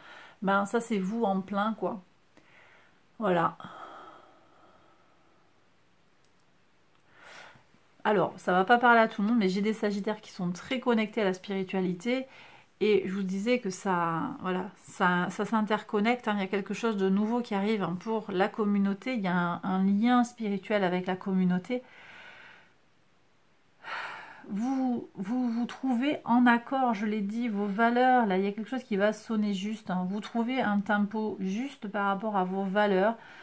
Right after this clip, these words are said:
par rapport à ce que vous êtes, qui vous êtes, où vous allez. Et donc, ben, tout s'éclaire en fait, hein. Tout se clarifie, tout devient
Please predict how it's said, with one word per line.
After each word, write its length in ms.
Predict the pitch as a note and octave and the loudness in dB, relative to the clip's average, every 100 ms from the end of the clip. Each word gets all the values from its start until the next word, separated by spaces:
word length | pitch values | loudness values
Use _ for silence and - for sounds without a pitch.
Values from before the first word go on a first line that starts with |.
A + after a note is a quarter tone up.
| - - | -20 -6
par 140 | A3 G3+ | 0 2
rapport 260 | G3+ A3+ | 2 2
à 80 | G3 | 0
ce 140 | F#3 - | -2 -4
que 80 | |
vous 320 | C4 A#3+ A#3+ G#3+ | -2 0 0 2
êtes, 400 | G3+ A3 - F#3 | 2 0 -6 -12
qui 200 | - B3+ | -8 -4
vous 200 | A#3 G#3 | 0 2
êtes, 260 | G#3+ A3 | 2 0
où 80 | B3 | -6
vous 260 | B3 A#3+ A3 | -4 -2 2
allez. 300 | G3 F#3+ - - - - - - - _ _ _ - | 2 2 -2 -10 -20 -20 -20 -20 -20 _ _ _ -2
Et 80 | A3+ | 2
donc, 300 | A#3 C4 C4 | 4 4 4
ben, 200 | F#3 F#3 - | 2 0 -4
tout 140 | - D#4 | -4 -4
s'éclaire 640 | - A3+ - F#3 A#3 F#3 | -2 -4 -2 -2 0 -2
en 60 | F3+ | -6
fait, 340 | - F#3+ - | -10 -14 -12
hein. 160 | G#3+ A#3 _ | -12 -14 _
Tout 200 | - C4+ C4+ - | -12 -12 -12 -12
se 200 | A#3+ A#3 A#3+ | -6 -4 -6
clarifie, 840 | - C4 B3 A#3 G3 - A#3 C4 C4+ | -8 -6 -4 -6 -8 -10 -8 -8 -10
tout 160 | - C#4 | -12 -10
devient 640 | B3 A3 G3+ A#3+ B3 C4 | -4 -4 -4 -2 0 0